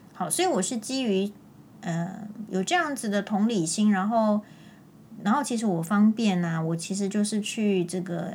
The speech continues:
A T M，就是那个捷运站，我常常搭捷运嘛，捷运都有这个A T M，然后我稍微转账一下，我觉得很顺，顺便啦，就是说，哎，不要他拖，大热天的还拖着一个小孩出门，然后就是为了转账。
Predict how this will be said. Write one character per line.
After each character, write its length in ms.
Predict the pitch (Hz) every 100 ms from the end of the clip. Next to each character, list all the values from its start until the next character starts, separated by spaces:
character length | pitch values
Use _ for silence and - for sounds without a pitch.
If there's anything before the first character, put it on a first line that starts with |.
| - -
A 140 | 196
T 180 | 202 220 208
M， 180 | 185 185
就 140 | 190
是 180 | 196 190
那 140 | 202
个 100 | 185
捷 300 | 170 - 165
运 300 | 180 208 185
站， 280 | 208 190 170
我 60 | 165
常 160 | 185
常 180 | 196 202
搭 200 | 220 233
捷 280 | 226 185 196
运 160 | 220
嘛， 140 | 185 170
捷 160 | 170
运 140 | 214 226
都 120 | 220
有 120 | 190
这 140 | 156 196
个 100 | 196
A 220 | 185 202
T 260 | 208 208 196
M， 140 | 170
然 80 | 185
后 40 |
我 120 | 190
稍 180 | 175 220
微 140 | 214 185
转 300 | - 139 147
账 260 | 247 220
一 40 | 180
下， 200 | 220 156
我 60 |
觉 100 | 143
得 80 | 175
很 240 | 185 139 -
顺， 320 | - 220 185 - - - -
顺 360 | - - 247 190
便 300 | 226 214 170
啦， 180 | - -
就 80 | 208
是 80 | 214
说， 200 | 214 214 214
哎， 280 | - 180 147 -
不 60 |
要 180 | 214 226
他 220 | 214 214
拖， 160 | 214 240
大 260 | 254 220
热 220 | 202 226 185
天 260 | - 202
的 80 | 185
还 160 | 165 165
拖 280 | 165 220
着 100 | 202
一 100 | 175
个 120 | 170 175
小 220 | 170 113
孩 300 | 127 143 156
出 220 | - 214
门， 240 | 208 175
然 100 | 160
后 60 | 175
就 100 | 190
是 140 | 202
为 160 | 202 196
了 100 | 156
转 240 | 156 165 - -
账。 320 | 208 170